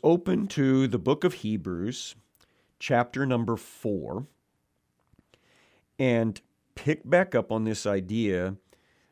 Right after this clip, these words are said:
that not only is Jesus more significant than angels, he is also more significant than Moses and the,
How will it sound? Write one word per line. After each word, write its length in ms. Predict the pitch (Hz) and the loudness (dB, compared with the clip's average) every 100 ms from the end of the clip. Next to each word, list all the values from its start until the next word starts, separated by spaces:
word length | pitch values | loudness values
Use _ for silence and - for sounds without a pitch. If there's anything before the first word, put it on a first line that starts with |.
| _ - | _ -8
that 280 | 98 113 | 0 0
not 200 | 113 123 | 2 2
only 280 | 165 185 151 | 4 2 4
is 180 | 127 107 | 2 -2
Jesus 840 | - 117 123 120 113 117 110 - - _ _ _ _ _ - | -6 -2 0 0 -2 -2 -2 -8 -16 _ _ _ _ _ -8
more 380 | 104 117 143 151 | -2 2 4 2
significant 920 | - 131 107 117 - 104 110 101 92 | 0 -4 -2 -2 -2 -6 -4 -4 -4
than 280 | - 104 98 | -8 -6 -4
angels, 840 | - 101 98 90 71 69 110 - - _ _ _ _ _ _ _ _ _ _ _ | -4 -2 -2 -4 -8 -12 -12 -14 -18 _ _ _ _ _ _ _ _ _ _ _
he 180 | - 123 | -2 2
is 160 | 120 127 | 4 6
also 460 | 180 190 110 101 | 6 4 0 0
more 260 | 107 117 139 | 0 0 -2
significant 920 | - 160 113 98 98 95 95 98 - _ _ _ | -2 -4 -4 -4 -4 -4 -4 -4 -8 _ _ _
than 320 | 107 113 110 | -2 0 2
Moses 920 | 113 123 170 220 104 73 90 - - _ _ _ _ _ _ _ _ _ _ | 2 6 6 6 0 -6 -8 -12 -14 _ _ _ _ _ _ _ _ _ _
and 800 | - 127 156 139 131 135 139 117 | 2 6 8 6 4 2 2 0
the, 680 | - 113 123 123 120 120 117 | -2 0 2 4 4 4 0